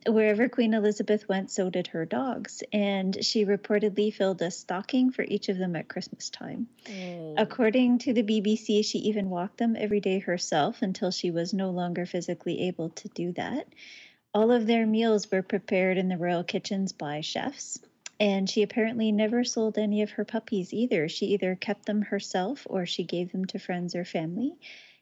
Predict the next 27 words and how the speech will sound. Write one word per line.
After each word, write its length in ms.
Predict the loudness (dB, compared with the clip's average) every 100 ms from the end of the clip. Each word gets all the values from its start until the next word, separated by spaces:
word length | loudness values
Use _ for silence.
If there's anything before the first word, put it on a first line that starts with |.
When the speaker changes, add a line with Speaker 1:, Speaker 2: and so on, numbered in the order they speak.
| _
Speaker 1:
And, 180 | 2 4
you 80 | 4
know, 120 | 4
one 160 | 4 4
of 80 |
the 80 | 4
more 180 | 4 2
interesting 520 | 2 0 0 0 0
pieces 360 | 2 0 0 0
of 120 | 0
information 600 | 0 -2 -2 -2 -2 -4
I 80 | -6
came 240 | -4 -2
across 400 | -2 -4 -4 -4
but 160 | -6 -2
didn't 260 | 0 0
previously 640 | 0 0 2 0 -2 -4 -2
know 480 | 2 4 4 2 0
is 220 | -2 0
that 200 | -2 0
not 280 | 0 -2 -2
all 180 | -2 -2
of 120 | -2
her 160 | -6
corgis 520 | -4 -4 -4 -4 -6 -6
were 140 | -8
purebred. 580 | -6 -6 -4 -4 -4